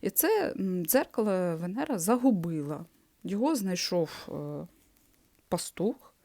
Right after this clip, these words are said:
е, подивився в нього, побачив себе красенем, і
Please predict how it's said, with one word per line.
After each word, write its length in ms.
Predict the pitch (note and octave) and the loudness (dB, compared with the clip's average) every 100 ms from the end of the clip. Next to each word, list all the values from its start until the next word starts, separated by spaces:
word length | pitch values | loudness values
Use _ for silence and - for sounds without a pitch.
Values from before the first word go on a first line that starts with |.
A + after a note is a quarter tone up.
| - - - - - - - | -16 -14 -12 -12 -14 -10 -2
е, 220 | F3 E3 | 2 2
подивився 720 | - C#4+ C4+ G3 F#3+ - B3+ | 8 10 10 8 4 6 6
в 20 | B3 | 8
нього, 460 | B3+ C4 B3+ C4 C4+ _ _ - | 8 6 4 2 -2 _ _ -2
побачив 480 | G3 G3+ G3 - G3+ | 2 4 2 0 4
себе 420 | - F3 F#3+ E3+ | 4 4 0 -2
красенем, 760 | - G#3+ E3+ D3 - G3+ A#3 C#4+ - - - - - | -2 2 2 2 0 0 -2 -2 -4 -20 -20 -18 0
і 140 | C4 | 6